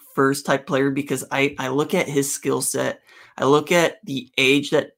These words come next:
that Cook is. I look at the age Parham is. And I could really seriously see him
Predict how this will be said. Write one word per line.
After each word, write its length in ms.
that 200
Cook 300
is. 240
I 120
look 200
at 140
the 180
age 280
Parham 580
is. 320
And 280
I 140
could 200
really 440
seriously 520
see 280
him 460